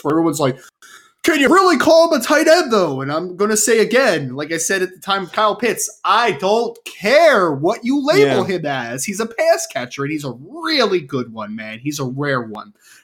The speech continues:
Speaker 1: So
Speaker 2: But
Speaker 1: he has been dominant for Georgia last two years, was dominant this year in,
Speaker 2: Mm.
Speaker 1: in, in the process of getting to a second straight and winning a second straight national championship. Brock Bowers is a special talent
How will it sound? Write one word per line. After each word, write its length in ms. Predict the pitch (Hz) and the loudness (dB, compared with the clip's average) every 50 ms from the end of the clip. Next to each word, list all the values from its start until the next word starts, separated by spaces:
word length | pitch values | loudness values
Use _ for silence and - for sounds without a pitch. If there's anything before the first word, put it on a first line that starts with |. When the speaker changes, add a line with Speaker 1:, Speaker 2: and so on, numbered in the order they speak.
| _ | _
Speaker 1:
So 240 | - - - 160 160 | -8 -4 -2 0 4
Speaker 2:
But 100 | 180 196 | 4 4
Speaker 1:
he 60 | 208 | 4
has 180 | 208 190 175 - | 4 2 0 -2
been 260 | - - 175 165 147 | -2 -2 0 0 0
dominant 520 | 139 165 165 175 185 185 196 196 190 185 - | 0 2 4 4 4 2 0 -2 -4 -4 -4
for 100 | 170 139 | -6 -4
Georgia 340 | 135 160 160 160 160 - 151 | -2 -2 -2 -2 -2 -4 -4
last 340 | 151 156 151 151 147 - - | -2 -2 -2 -2 -4 -6 -8
two 100 | 180 165 | -8 -6
years, 600 | 156 151 147 151 151 147 147 143 143 - - - 123 123 _ _ _ - | -4 -2 -2 -2 -2 -2 -2 -4 -6 -8 -10 -16 -20 -20 _ _ _ -6
was 180 | 139 123 110 - | -6 -6 -4 -2
dominant 480 | - 165 165 175 180 180 175 170 165 | 0 2 4 4 2 2 0 -4 -2
this 240 | - 170 160 - - | -2 -4 -4 -2 -2
year 220 | 170 160 156 156 | 0 0 0 2
in, 260 | 143 139 139 123 113 - | 0 0 0 -2 -4 -6
Speaker 2:
Mm. 0 | |
Speaker 1:
in, 340 | 143 151 147 147 143 139 139 _ _ _ _ _ _ _ _ _ _ _ _ _ _ _ _ - | -4 -4 -4 -2 -4 -6 -10 _ _ _ _ _ _ _ _ _ _ _ _ _ _ _ _ -2
in 220 | 165 175 185 185 | 0 2 2 2
the 100 | 165 165 | 0 -2
process 560 | 147 - - 185 175 175 165 - - 160 - - | -4 -4 0 0 2 2 2 0 -2 -4 -2 -4
of 140 | 147 131 | -4 -2
getting 260 | - 165 160 165 160 156 | 0 0 0 0 0 -2
to 120 | - 160 | -2 -4
a 20 | 147 | -2
second 360 | - - 185 160 - - 160 | -2 0 -2 -2 -4 -6 -10
straight 320 | - - - 175 170 135 | -8 -4 -2 -2 -2 -2
and 180 | 139 131 123 123 | -4 -4 -4 -2
winning 260 | 151 170 175 170 165 | -2 0 0 0 0
a 60 | 156 | 0
second 260 | 135 - - 170 160 147 | -2 -2 -4 -4 -6 -8
straight 220 | - - 170 156 160 151 - - | -6 -6 -4 -2 -2 -4 -2 -4
national 240 | 151 139 - 139 | -6 -6 -6 -8
championship. 640 | 135 - 165 156 156 160 143 139 - - 151 147 - - _ _ _ _ _ - | -6 -4 -4 -4 -2 -4 -4 -4 -2 -4 -4 -6 -8 -14 _ _ _ _ _ 0
Brock 200 | 196 202 - - | 0 2 2 2
Bowers 360 | 208 196 185 180 170 - - 147 | 2 2 4 4 2 0 -2 -4
is 60 | 143 | -4
a 60 | 139 | -4
special 640 | 135 - - - - - - 175 160 - - 151 135 | -4 -4 -4 -4 -4 -4 -2 -2 -2 -2 -4 -6 -6
talent 540 | 131 - 147 131 117 110 107 107 107 - | -6 -6 -6 -4 -4 -4 -8 -10 -10 -8